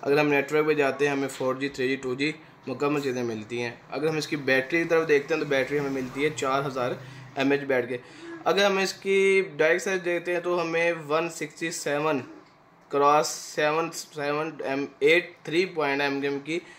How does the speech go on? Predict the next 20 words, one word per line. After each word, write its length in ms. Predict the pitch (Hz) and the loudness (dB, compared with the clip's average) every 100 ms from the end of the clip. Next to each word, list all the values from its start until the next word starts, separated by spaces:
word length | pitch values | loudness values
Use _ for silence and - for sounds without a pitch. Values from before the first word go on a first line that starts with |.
| - - - | -20 -20 -2
देखने 380 | 139 139 147 147 | 2 4 2 2
में 140 | 151 | 2
मिलती 300 | 160 131 123 | 2 0 0
है। 60 | 147 | 2
अगर 200 | 165 180 | 2 0
इसके 180 | 175 190 | 0 0
हम 220 | 175 165 | 0 -2
चलते 240 | 170 160 185 | -4 0 0
हैं 180 | 165 | 0
Android 400 | 156 151 151 160 | 0 2 2 2
की 100 | 156 | 0
तरफ, 360 | 170 135 127 120 - - - - | -2 -2 -4 -8 -18 -20 -20 -4
तो 80 | 156 | 0
Android 340 | 160 175 185 | 2 2 2
हमें 180 | 180 170 | 2 2
मिलता 340 | 160 151 147 | 0 0 2
है 120 | 170 160 | 2 2
नाइन 340 | 139 139 139 | 2 2 0
के 140 | 143 | -2
साथ। 240 | 127 117 | -4 -4